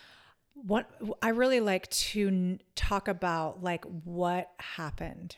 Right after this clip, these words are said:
what we're feeling about everything, going back through and being like, you know, like,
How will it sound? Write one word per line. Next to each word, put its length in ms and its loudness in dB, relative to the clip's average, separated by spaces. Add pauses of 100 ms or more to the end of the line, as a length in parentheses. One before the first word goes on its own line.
(100)
what 140 0
we're 140 2
feeling 400 2
about 220 0
everything, 520 -4
going 340 0
back 260 -2
through 420 -2
and 180 -4
being 240 -6
like, 300 -8
you 160 -2
know, 100 2
like, 160 -2